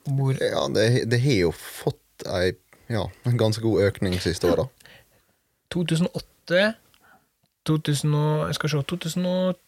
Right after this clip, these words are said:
Speaker 1: ti, elleve. Ja, jeg skjøt, eh, første storviltet mitt, eh, røffelig rundt to tusen og ti elleve en gang. Da ble det felt syv hundre og trettitre dyr.
Speaker 2: Mm.
Speaker 1: Mm. Og nå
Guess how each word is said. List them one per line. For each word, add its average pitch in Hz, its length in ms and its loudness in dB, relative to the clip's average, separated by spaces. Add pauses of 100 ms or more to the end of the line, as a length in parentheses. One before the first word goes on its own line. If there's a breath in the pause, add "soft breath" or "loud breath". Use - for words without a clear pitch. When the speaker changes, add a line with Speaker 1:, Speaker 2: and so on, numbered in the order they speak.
(160)
Speaker 1:
ti, - 440 -18
elleve. - 460 -20 (680 loud breath)
Ja, 160 180 -2
jeg 175 160 2
skjøt, - 420 -2 (140)
eh, 175 380 -4
første 156 340 -2
storviltet 131 480 -2
mitt, 147 300 0
eh, 147 180 2
røffelig 123 380 0
rundt 123 140 0
to 127 120 -2
tusen 123 240 -2
og 123 80 -2
ti 127 180 -6
elleve 123 220 -2
en 120 140 -4
gang. 123 100 -4 (880 loud breath)
Da 143 100 0
ble 147 120 4
det 147 100 2
felt 143 240 0
syv 143 380 0
hundre 123 300 4
og 123 80 0
trettitre 143 720 0
dyr. 143 240 4 (320)
Speaker 2:
Mm. 107 320 0 (100)
Speaker 1:
Mm. 110 200 -2 (580 loud breath)
Og 160 80 2
nå 139 100 4